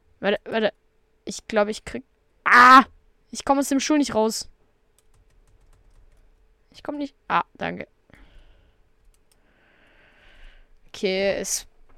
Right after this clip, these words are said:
braucht immer ein bisschen, wenn wir in den Shop reingehen. Ja, Shopkeeper haben wir letztes Mal schon gehabt. Find ich gut für ein Netherite Ingot.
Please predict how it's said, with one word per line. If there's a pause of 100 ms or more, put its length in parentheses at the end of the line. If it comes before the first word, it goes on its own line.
(140)
braucht
immer
ein
bisschen,
wenn
wir
in
den
Shop
reingehen.
Ja,
Shopkeeper
haben
wir
letztes
Mal
schon
gehabt. (180)
Find
ich
gut
für
ein
Netherite
Ingot.